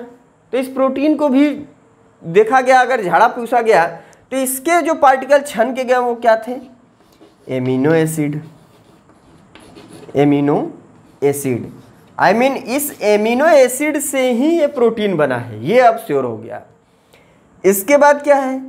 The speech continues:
इसके बाद है carbohydrate। carbohydrate, carbohydrate को जब छाना गया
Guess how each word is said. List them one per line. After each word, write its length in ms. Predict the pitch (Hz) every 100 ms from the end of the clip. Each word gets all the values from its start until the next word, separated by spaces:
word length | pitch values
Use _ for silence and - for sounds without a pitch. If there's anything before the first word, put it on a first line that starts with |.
| -
इसके 280 | - 202 277
बाद 220 | 269 247
है 80 | 262
carbohydrate। 960 | 262 196 165 180 214 214 208 190 208 208 - - _ _ -
carbohydrate, 1500 | 165 170 170 220 - - - _ - 151 180 185 208 220 - - - _ _ _ _ _ _ _ _ _ - _ _ - - - - - - - - - - - - -
carbohydrate 960 | 175 175 208 269 247 240 240 196 277 277
को 80 | 285
जब 200 | 269 269
छाना 300 | 233 247 277
गया 240 | 240 175